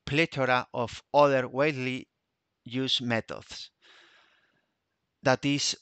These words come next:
why it is important to provide an unified convergent analysis for this general method.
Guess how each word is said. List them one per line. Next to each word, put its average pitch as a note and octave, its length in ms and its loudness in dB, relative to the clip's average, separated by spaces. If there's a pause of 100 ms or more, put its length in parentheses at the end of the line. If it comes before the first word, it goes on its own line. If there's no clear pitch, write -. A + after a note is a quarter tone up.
why C#3+ 520 6
it C#3 200 -8
is B2 160 -4
important D#3 800 0
to C#3+ 80 -2
provide B2+ 560 2
an B2+ 440 0 (540)
unified C#3+ 680 2 (160)
convergent B2+ 580 2
analysis B2 840 -4 (140)
for A#2 360 0 (220)
this A#2+ 340 -4
general A2 640 -2 (280)
method. A2+ 360 -6